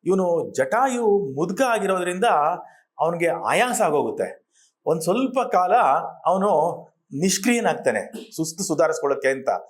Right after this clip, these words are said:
ಆಗ ಇದೇ ಸಮಯ ಅಂತ ನೋಡ್ಕೊಂಡು, ಆ, ರಾವಣ ತನ್ನ ಕತ್ತಿನ ತೆಗೆದು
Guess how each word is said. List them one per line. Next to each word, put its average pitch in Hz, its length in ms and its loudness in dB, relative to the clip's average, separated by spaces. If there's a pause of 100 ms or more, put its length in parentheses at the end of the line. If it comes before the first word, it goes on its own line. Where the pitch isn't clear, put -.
(360)
ಆಗ 185 140 2
ಇದೇ 214 340 2
ಸಮಯ 180 280 -4
ಅಂತ 165 240 -2 (420)
ನೋಡ್ಕೊಂಡು, 160 800 0 (460)
ಆ, 110 320 2
ರಾವಣ 165 320 2 (460)
ತನ್ನ 165 200 -2
ಕತ್ತಿನ 196 440 0
ತೆಗೆದು 165 580 0